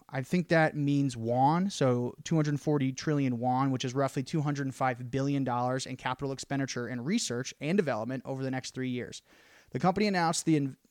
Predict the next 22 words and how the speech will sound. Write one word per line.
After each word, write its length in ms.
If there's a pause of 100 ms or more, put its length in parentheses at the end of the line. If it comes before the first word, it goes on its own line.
(140)
the 200
investment 420
Tuesday 320
as 80
part 160
of 80
a 60
broad 380
set 140
of 80
initiatives 560
intended 360
to 80
help 200
the 60
firm 240
become 200
a 40
leader 320
in 80
semiconductor 880
fabrication. 720